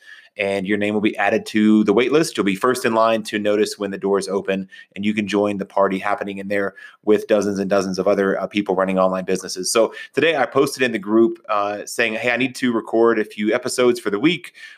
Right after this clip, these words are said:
while I'm thinking about it, but what do you wanna hear about? What's, what are the questions? What's going on?"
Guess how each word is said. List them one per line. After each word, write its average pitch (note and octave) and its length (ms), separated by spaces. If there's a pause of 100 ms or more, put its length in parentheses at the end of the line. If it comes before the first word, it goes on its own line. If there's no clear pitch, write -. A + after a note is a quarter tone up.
while A#2 240
I'm G#2+ 140
thinking D#3 260
about C#3 240
it, A2+ 140
but A#2+ 120
what D#3 80
do E3+ 60
you F3 60
wanna D3 140
hear D3+ 120
about? F#2+ 260
What's, - 300
what B2+ 80
are C3 60
the B2 80
questions? G2+ 420
What's G#2 140
going A#2+ 180
on?" G2+ 160